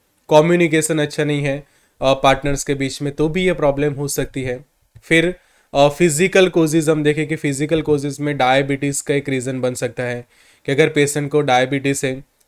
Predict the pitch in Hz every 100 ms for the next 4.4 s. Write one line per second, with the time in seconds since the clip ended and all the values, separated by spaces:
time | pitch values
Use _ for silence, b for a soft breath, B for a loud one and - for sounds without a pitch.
0 | - 139 135 147 147 143 139 - - 147
1 | 151 143 151 156 160 139 135 131 135 131
2 | 127 131 117 131 123 120 - b b b
3 | _ 156 165 160 156 151 170 156 131 139
4 | 135 139 139 139